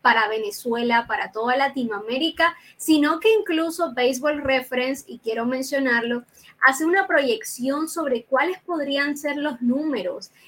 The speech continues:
de Miguel Cabrera para la próxima temporada, y los números en verdad que,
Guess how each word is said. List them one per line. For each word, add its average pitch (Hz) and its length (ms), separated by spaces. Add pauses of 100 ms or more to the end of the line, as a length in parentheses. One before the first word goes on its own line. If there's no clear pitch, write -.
(120)
de 247 480
Miguel 220 540
Cabrera 233 680
para 220 220
la 247 240
próxima 240 640
temporada, 220 760
y 330 120
los 277 180
números 302 560
en 254 180
verdad 220 400
que, 285 280